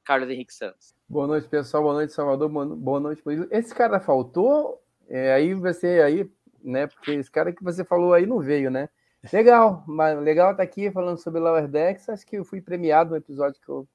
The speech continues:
Speaker 2: gostei bastante. Vamos bater um papinho sobre ele aí. Bem-vindos aí, obrigado aí pela presença do pessoal que tá acompanhando a gente também de antemão. Vamos lá.
Speaker 1: Com muito garbo e elegância, mas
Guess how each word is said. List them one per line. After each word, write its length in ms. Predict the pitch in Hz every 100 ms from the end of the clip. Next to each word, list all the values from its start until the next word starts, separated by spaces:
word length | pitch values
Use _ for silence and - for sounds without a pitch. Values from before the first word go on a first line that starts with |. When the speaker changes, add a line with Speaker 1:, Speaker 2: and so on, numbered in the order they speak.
| _ _
Speaker 2:
gostei 360 | 135 123 139
bastante. 580 | 135 123 - 151 180 _ _ _
Vamos 180 | - 143
bater 220 | 156 151
um 60 | 151
papinho 320 | 151 - 139
sobre 220 | 123 139
ele 100 | 139
aí. 120 | 127 120
Bem-vindos 680 | 123 139 123 131 135 120
aí, 240 | 123 127 151
obrigado 520 | 139 135 127 131 127
aí 140 | 127
pela 340 | 120 120 120 120 _ _
presença 420 | - 123 120 120
do 60 | -
pessoal 280 | 127 117 113
que 60 |
tá 80 | -
acompanhando 400 | 113 120 127 123
a 80 | 123
gente 220 | 117 120
também 240 | - 123 127
de 80 |
antemão. 400 | 135 135 143 113 117
Vamos 180 | 131 143
lá. 160 | 127 - _ _ -
Speaker 1:
Com 140 | 220
muito 500 | 160 135 160 208 143
garbo 320 | 127 123 131
e 40 | 139
elegância, 340 | 127 127 - -
mas 280 | 165 170